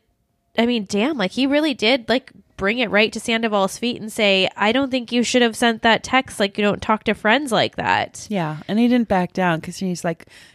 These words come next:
Speaker 2: "She's in my bar with my customers." He's like, "No, they're her customers. No, they're mine. No, they're hers. Nope, nope, nope." And I'm like, "Well, he is
Speaker 1: I
Speaker 2: right."
Speaker 1: don't know.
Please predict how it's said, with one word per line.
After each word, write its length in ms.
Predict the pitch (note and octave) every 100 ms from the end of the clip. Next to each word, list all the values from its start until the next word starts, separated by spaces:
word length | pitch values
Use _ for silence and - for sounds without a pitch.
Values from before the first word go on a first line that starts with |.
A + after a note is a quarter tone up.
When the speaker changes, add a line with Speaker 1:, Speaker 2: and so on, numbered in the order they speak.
| _
Speaker 2:
"She's 260 | - G3 F3+
in 100 | G3+
my 260 | B3 E4
bar 260 | C#4+ C#4+ C4
with 160 | G#3
my 140 | C4 D4+
customers." 480 | - B3+ - B3+ G#3+
He's 40 |
like, 160 | F#3+ G3+
"No, 200 | A3 G3+
they're 220 | G3 F#3+
her 120 | G3+
customers. 540 | - D#3 - C#3+ - - _ -
No, 120 | C4
they're 140 | B3
mine. 320 | A3+ B3 A#3 - - - _
No, 100 | G#3+
they're 120 | A3 F#3+
hers. 340 | G#3+ - - _ -
Nope, 180 | F3+ - _ -
nope, 180 | G#3 - _ _ -
nope." 180 | F#3 -
And 180 | - D3
I'm 40 | F3
like, 220 | D#3+ -
"Well, 340 | G#3+ G#3 G#3 - _ _ _ -
he 80 | G#3+
is 100 | G3+
Speaker 1:
I 60 | F4
Speaker 2:
right." 60 | A#4+
Speaker 1:
don't 220 | B4 D4+
know. 640 | D4+ C#4+ C#4+ C#4+ C#4 C4